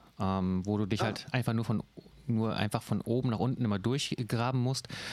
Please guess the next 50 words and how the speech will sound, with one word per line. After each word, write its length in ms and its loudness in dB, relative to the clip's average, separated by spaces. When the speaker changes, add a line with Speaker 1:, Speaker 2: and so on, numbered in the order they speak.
Speaker 1:
Und 80 2
das 80 0
einzige 640 2
Spiel 320 0
ist 160 0
halt 120 0
wirklich, 220 0
du 60 2
hast 120 0
halt 100 2
immer 280 2
einfach 220 2
so 120 0
einen 240 2
großen 280 2
Level 200 2
gehabt 340 0
mit 100 0
ganz 200 0
viel 340 2
Erde, 400 2
wo 120 0
du 80 -4
dich 140 -2
einfach 160 0
von 140 0
Feld 260 0
zu 200 -6
Feld 380 -2
immer 360 0
weiter 260 0
gräbst. 440 -4
Und 100 -2
die 60 0
einzige 300 0
Steuerung 340 2
Speaker 2:
Ja. 20 -4
Speaker 1:
besteht 480 0
einfach 320 0
nur 140 2
aus 100 0
den 120 0
Richtungstasten, 840 -2
ne? 180 0
Also 160 0
du 140 -2
hast 140 -4
einfach 280 -2
wirklich 280 -2
nur 320 2